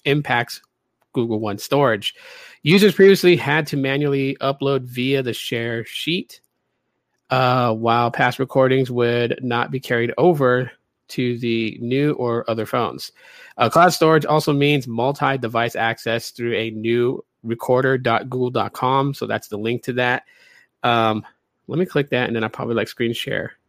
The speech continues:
that website. So, oh no, I can just do it from here. Oh, okay. So this is what it looks like. <laughs> Share, play, search your audio, record for web.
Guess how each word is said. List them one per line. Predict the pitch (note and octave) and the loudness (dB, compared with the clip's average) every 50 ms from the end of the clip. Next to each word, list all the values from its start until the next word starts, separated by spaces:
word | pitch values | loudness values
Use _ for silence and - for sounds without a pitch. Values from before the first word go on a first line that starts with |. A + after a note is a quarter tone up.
| _ _ _ _ - _ _ _ _ _ | _ _ _ _ -20 _ _ _ _ _
that | - G#2+ D#2 | -6 -4 -2
website. | G#2+ G#2 G#2 - - - - - - _ _ _ _ _ _ _ _ _ _ _ _ _ _ _ | -2 -4 -6 -6 -6 -8 -8 -8 -10 _ _ _ _ _ _ _ _ _ _ _ _ _ _ _
So, | - - - - - - G2+ F#2+ D2 G2+ G2 F#2+ F#2+ G2 F#2+ F#2+ F#2+ F#2 F#2 F#2 - - - _ _ _ _ - | -20 -16 -12 -8 -4 -2 -2 -2 -2 -2 -2 -4 -4 -4 -4 -6 -6 -6 -8 -10 -12 -14 -20 _ _ _ _ 2
oh | F#3 | 4
no, | G#3+ G3+ B2+ - - | 4 4 4 0 -4
I | - A#2+ | -4 -2
can | C3 | -2
just | A#2 A#2 B2 | -2 0 0
do | A#2+ | -2
it | A2+ | -2
from | - A#2+ | 0 -2
here. | A#2 A#2+ G#2+ G2+ - _ _ _ _ _ _ _ _ _ _ _ _ _ _ _ _ _ _ _ _ _ _ _ _ _ _ _ _ - | 0 0 0 -2 -4 _ _ _ _ _ _ _ _ _ _ _ _ _ _ _ _ _ _ _ _ _ _ _ _ _ _ _ _ 2
Oh, | - G#3+ D#3+ | 4 4 4
okay. | A#2+ - A#2+ B2 C3+ | 4 4 2 2 2
So | - - C3 | 0 2 2
this | C#3+ D#3 | 4 4
is | D#3 D3+ | 6 6
what | D#3+ D#3 | 6 6
it | D#3+ C#3 | 6 4
looks | D#3 D3+ - - | 4 2 2 2
like. | A#2+ G#2 D#2+ - - - - - - - - - - - - - | 0 0 -2 -4 -8 -8 -8 -6 -6 -6 -10 -12 -14 -16 -2 0
<laughs> | F3+ C#3+ - - - - _ _ _ _ _ - - - - - - - - - - - | 0 0 0 -2 -4 -6 _ _ _ _ _ -14 -14 -12 -12 -14 -16 -18 -20 -20 -20 -14
Share, | - - D3 D3+ D#3+ F3 F3+ | -2 2 4 6 6 6 4
play, | F3 - D#3 D#3 D#3 D#3+ | 4 2 2 4 4 2
search | D3 - - D3 C#3 C#3+ - | 0 0 0 0 0 0 0
your | D#3 - | -2 -2
audio, | C#3 C#3+ C#3+ D3 D3+ D3 C#3+ C#3+ | 0 0 0 0 0 2 0 0
record | C3+ A#2+ A#2 - - B2+ B2 B2+ B2 | -2 -4 -6 -4 -2 -2 -2 -2 -4
for | - - - A#2+ A2 | -8 -8 -8 -8 -6
web. | A2 A2+ A2+ A2 F#2 F#2+ | -4 -4 -4 -4 -4 -6